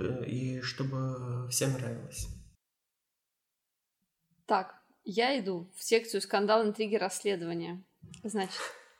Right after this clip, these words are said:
Speaker 2: нет,
Speaker 1: Так.
Speaker 2: подожди, это ещё не та, которую ты, наверное, уже ждёшь, а у меня есть, значит, маленький пример. Ам, если так перемотать, то его конечный, э, итог, который я хочу, которым я хочу поделиться и спросить, так ли это или не так, примерно следующий.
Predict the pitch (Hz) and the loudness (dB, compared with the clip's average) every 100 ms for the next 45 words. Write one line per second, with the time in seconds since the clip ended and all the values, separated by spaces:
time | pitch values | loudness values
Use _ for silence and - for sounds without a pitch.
0 | _ _ _ _ - 240 - 202 240 196 | _ _ _ _ 4 8 10 10 8 6
1 | 170 226 - 330 233 254 262 220 233 214 | 6 8 10 10 10 8 12 12 10 6
2 | 185 190 220 202 180 175 175 185 208 247 | 6 4 6 4 6 4 2 0 -2 4
3 | 320 381 220 - 202 196 240 247 262 - | 4 4 -2 2 2 4 2 0 -2 -6
4 | - 208 202 - 208 240 233 208 220 202 | -6 -4 -2 0 2 2 0 -2 -2 -2
5 | 165 - _ _ - - - - _ - | -4 -8 _ _ -20 -20 -20 -20 _ 4
6 | 190 185 185 180 - _ _ _ _ _ | 6 6 2 -4 -10 _ _ _ _ _
7 | _ _ _ - 226 233 208 196 196 226 | _ _ _ 0 2 2 0 -2 2 6
8 | 208 214 240 427 - - - - 208 - | 6 6 2 0 -2 -18 -4 0 0 -4
9 | _ 214 202 226 220 208 - 214 214 208 | _ -2 4 8 8 8 2 2 2 2
10 | 202 185 170 - 180 - 202 277 381 - | 0 0 0 0 0 0 0 2 2 0
11 | - 190 196 180 170 196 196 - - 214 | -6 -2 2 4 4 2 -4 -6 -2 2
12 | 208 220 190 180 180 240 269 233 190 202 | 4 2 -2 0 0 0 -2 -2 -2 -2
13 | 185 190 196 180 175 185 165 180 180 415 | 0 2 4 2 0 -2 0 -2 0 -4
14 | - 202 214 269 269 208 175 175 - 175 | -2 0 0 0 0 -2 -4 -8 -10 -14